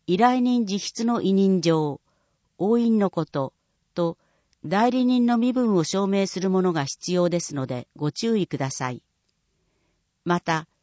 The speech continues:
都営住宅居住者の収入報告のための提出資料として、課税証明書の代わりに、税額決定通知書、本書に限るをご利用になれます。委任状の記載例。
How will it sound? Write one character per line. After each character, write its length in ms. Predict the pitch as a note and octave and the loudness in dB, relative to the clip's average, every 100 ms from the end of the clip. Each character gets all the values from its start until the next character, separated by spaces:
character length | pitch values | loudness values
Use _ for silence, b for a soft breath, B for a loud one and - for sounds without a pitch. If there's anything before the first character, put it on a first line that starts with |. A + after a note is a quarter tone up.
| _ _ | _ _
都 160 | G#3 B3 | 2 4
営 180 | C4 | 4
住 220 | A3+ B3+ B3+ | 2 0 0
宅 280 | A#3+ - | -2 -6
居 160 | - A3 | -2 0
住 240 | A3 B3+ | 0 -2
者 200 | A#3 F#3+ | -2 -2
の 180 | D#3 C#3+ | -2 -4
収 260 | - A#3 B3 | -4 -2 0
入 220 | B3 B3+ | 0 0
報 220 | A#3+ A#3+ | 2 0
告 260 | A#3 F#3 E3 | 0 -2 0
の 120 | D3+ | -2
た 140 | D3+ D#3 | -2 0
め 120 | F3 | 0
の 140 | E3+ | 0
提 240 | - A3 A3 | -2 -4 -2
出 180 | - | -6
資 140 | G#3+ G#3+ | -6 -2
料 200 | F#3+ D#3 | 0 0
と 140 | C#3+ | -2
し 140 | C3 - | -6 -6
て、 240 | B2+ A2+ _ _ _ _ _ _ | -8 -10 _ _ _ _ _ _
課 160 | F3+ | -4
税 240 | F3+ B3+ B3 | 0 0 0
証 240 | A#3+ A#3+ | 0 0
明 200 | A#3 A#3 | 0 -2
書 160 | A3 G#3+ | -2 -2
の 120 | G3+ | -2
代 160 | F#3+ | 0
わ 100 | F#3+ | 2
り 120 | F3+ F3+ | 2 0
に、 240 | F3 E3 - _ _ _ - | 0 -2 -10 _ _ _ -12
税 260 | D#3 A#3+ | 0 2
額 260 | B3+ B3 - | 2 -2 -4
決 200 | G#3+ G#3+ | -4 -4
定 240 | - A3 G#3 | 0 0 0
通 260 | - G3 | -2 -2
知 100 | - | -2
書、 320 | - E3 D3 - _ _ _ _ | -4 -4 -4 -8 _ _ _ _
本 200 | _ B3 B3+ | _ -2 0
書 140 | G3 | 0
に 140 | D3+ | 0
限 300 | - D3 D#3 | -2 -4 -2
る 220 | C3+ A2+ - _ | -4 -6 -12 _
を 240 | F#3 - _ | -8 -8 _
ご 160 | E3+ F#3 | -2 0
利 100 | G#3 | 2
用 200 | G3 F#3+ | 2 2
に 140 | F3+ | 2
な 120 | E3 | 0
れ 120 | D#3 | 0
ま 120 | C#3+ C3+ | -4 -6
す。 240 | - - _ _ _ _ _ _ _ _ _ _ _ _ _ _ _ _ _ _ _ | -12 -20 _ _ _ _ _ _ _ _ _ _ _ _ _ _ _ _ _ _ _
委 120 | E3 | 4
任 280 | A3+ C#4+ C4+ | 6 4 4
状 240 | C4 B3+ | 2 2
の 120 | A#3+ A#3 | 2 -2
記 120 | - | -2
載 260 | A3 G#3 F3+ | 0 0 0
例。 400 | D3 B2+ A#2+ | -2 -2 -6